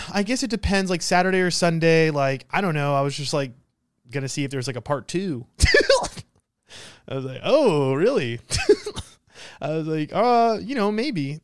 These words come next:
And then, uh, she hits me up and she's like, "Hey, like, do you think I could, like, sleep over your house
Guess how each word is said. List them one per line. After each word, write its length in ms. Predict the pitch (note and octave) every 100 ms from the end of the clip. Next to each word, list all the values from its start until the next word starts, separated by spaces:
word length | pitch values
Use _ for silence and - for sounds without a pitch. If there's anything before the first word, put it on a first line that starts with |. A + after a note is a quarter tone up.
| -
And 160 | D3+
then, 180 | D3+ D#3
uh, 340 | D#3 D3 D3 C#3+
she 140 | -
hits 160 | F3+ F3
me 140 | F3+
up 140 | E3 D3+
and 80 | C#3
she's 140 | C#3+
like, 120 | D3+
"Hey, 260 | D#3 A3 G#3
like, 360 | F#3+ E3+ D3
do 100 | C3
you 60 | E3
think 160 | F#3+ F3+
I 40 |
could, 60 | D#3+
like, 120 | C#3+
sleep 180 | E3+ D#3+
over 140 | D#3
your 120 | C#3
house 420 | B2+ C#3+ D3 -